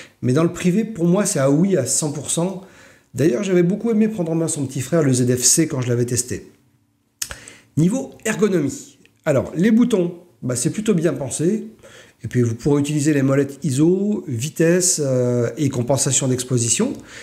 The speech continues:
Mais vous voyez là, ici, vous avez les modes Nikon M, A, S et M. Du coup, vous allez pouvoir utiliser votre Nikon Z F comme un Z six ou un Z sept deux, un Z huit, et cetera.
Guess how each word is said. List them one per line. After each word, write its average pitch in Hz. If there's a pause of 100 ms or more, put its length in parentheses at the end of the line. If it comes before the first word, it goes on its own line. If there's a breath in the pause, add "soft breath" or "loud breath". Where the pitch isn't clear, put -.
(220 loud breath)
Mais 135
vous 165
voyez 226
là, 120
ici, 127 (640)
vous 135
avez 180
les 180
modes 190
Nikon 139 (100)
M, 180 (100)
A, 175
S 180
et -
M. 131 (420)
Du 127
coup, 190
vous 220
allez 139
pouvoir 139
utiliser 170
votre -
Nikon 175 (260 loud breath)
Z 131 (180)
F 190 (340 loud breath)
comme 190
un 147
Z 120
six 151
ou 139
un 123
Z 117
sept 104
deux, 120 (120)
un 107
Z 107
huit, 123
et 113
cetera. 113